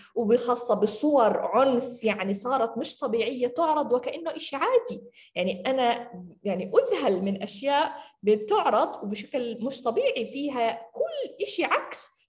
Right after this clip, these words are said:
أخلاقيات المهنة. وبالتالي مهم جدًا جدًا هذا نبدأ فيه من المدرسة وبالجامعة نأكد عليه، وثم كل غرف الأخبار اللي هم رؤساء التحرير ورؤساء المضامين، إنهم يأكدوا على هاي النقطة، مش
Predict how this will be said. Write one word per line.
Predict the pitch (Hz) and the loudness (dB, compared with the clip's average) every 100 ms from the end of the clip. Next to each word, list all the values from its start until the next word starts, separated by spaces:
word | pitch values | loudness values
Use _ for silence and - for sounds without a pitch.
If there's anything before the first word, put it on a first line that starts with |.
| - | -10
أخلاقيات | - 269 233 233 214 202 147 185 | -8 -2 -2 -2 0 0 0 -2
المهنة. | 147 - 90 - - - _ - | -6 -8 -10 -14 -16 -20 _ -2
وبالتالي | 208 220 - 285 262 226 | 0 0 0 0 2 0
مهم | 202 240 403 381 | -2 0 -2 -2
جدًا | 233 320 - 233 | -2 -4 -2 -2
جدًا | 220 220 202 214 220 | -2 -2 -2 0 0
هذا | 214 | -2
نبدأ | 294 330 - - | -4 -2 -4 -4
فيه | - 226 196 | -6 -2 0
من | 254 | 2
المدرسة | 247 233 277 403 415 - 494 | 2 0 -2 -2 -2 0 0
وبالجامعة | 220 196 208 226 220 220 | 0 0 0 0 0 -2
نأكد | 214 - 240 202 | -4 -4 -2 0
عليه، | 214 294 | 0 0
وثم | 285 311 605 571 359 | 0 2 0 0 -2
كل | 392 415 - 622 349 | -2 -2 -2 0 2
غرف | 415 466 | 2 2
الأخبار | 415 - - 392 539 190 - - - | -2 -6 -6 0 2 2 -2 -14 -8
اللي | 196 | -2
هم | 202 | 0
رؤساء | 180 - - 185 | 2 0 -4 -6
التحرير | - - 190 262 339 320 247 214 196 | -6 -10 -8 -4 -4 0 2 4 2
ورؤساء | 190 190 196 208 - | 0 -2 -6 -6 -4
المضامين، | 202 196 202 214 311 392 262 | -4 -2 0 -2 -2 -4 -2
إنهم | 226 208 | 0 0
يأكدوا | 214 - - - 247 233 | 0 -2 -4 -4 0 2
على | 214 | 2
هاي | 226 208 190 | 2 0 0
النقطة، | 185 196 - 254 - - _ | -2 -6 -4 -4 -4 -12 _
مش | 349 | 2